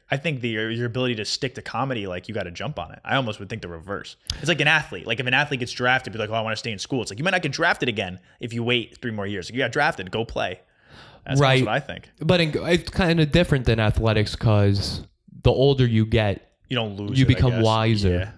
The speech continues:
Speaker 1: that's true.
Speaker 2: in
Speaker 1: That's a good
Speaker 2: comedy.
Speaker 1: point.
Speaker 2: Which I thi-, I agree. I have a lot of material on, you know, doing cancer research, you know,
Speaker 1: Yeah.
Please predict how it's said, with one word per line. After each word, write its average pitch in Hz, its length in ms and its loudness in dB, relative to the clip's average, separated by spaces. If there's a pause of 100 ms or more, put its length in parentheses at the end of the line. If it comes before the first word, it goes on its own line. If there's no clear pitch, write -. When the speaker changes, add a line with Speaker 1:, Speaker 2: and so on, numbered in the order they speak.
Speaker 1:
that's 120 200 -4
true. - 140 -2
Speaker 2:
in 107 80 0
Speaker 1:
That's 104 160 4
a 98 40 2
good 92 140 2
Speaker 2:
comedy. 90 80 -4
Speaker 1:
point. 92 160 -10 (340)
Speaker 2:
Which 147 160 4
I 156 100 6
thi-, 151 160 0
I 127 180 2
agree. 127 220 4
I 127 140 0
have 123 100 4
a 117 60 6
lot 110 200 6
of 107 60 2
material 113 560 4
on, 113 340 0
you 113 120 0
know, 117 120 2
doing 120 260 2
cancer 127 340 -2
research, 87 520 -4 (120)
you 95 100 -2
know, 87 100 0
Speaker 1:
Yeah. 104 140 -2